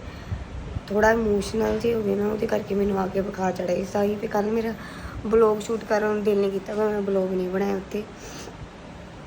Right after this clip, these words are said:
ਅਹ, ਇੱਕ ਆਇਆ ਸੀ ਸੋਨੂ, ਸੋਨੂ ਦਾ ਮੈਸੇਜ, ਕਹਿੰਦੇ, "Very nice vlog, ਗੁਰਜਾਸ।" Thank you so much, dear। ਹੋਰ ਦੱਸੋ, ਤੁਹਾਡਾ ਕੀ ਹਾਲ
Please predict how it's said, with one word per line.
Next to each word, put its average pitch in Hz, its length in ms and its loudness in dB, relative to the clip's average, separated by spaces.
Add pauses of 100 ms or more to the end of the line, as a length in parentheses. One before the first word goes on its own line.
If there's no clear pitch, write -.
(540)
ਅਹ, 185 280 2
ਇੱਕ 202 200 -2
ਆਇਆ 196 180 4
ਸੀ 208 460 -2 (1200)
ਸੋਨੂ, 214 280 6
ਸੋਨੂ 202 320 2
ਦਾ 190 80 2
ਮੈਸੇਜ, 190 320 0
ਕਹਿੰਦੇ, 202 220 2
"Very 202 340 4
nice 202 340 -2
vlog, 185 120 6
ਗੁਰਜਾਸ।" 190 500 -4 (500)
Thank 208 140 6
you 226 160 0
so 208 200 0 (120)
much, 196 380 -6
dear। 202 220 0
ਹੋਰ 202 120 2
ਦੱਸੋ, 180 260 -4
ਤੁਹਾਡਾ 190 260 -2
ਕੀ 190 200 -4
ਹਾਲ 65 180 -2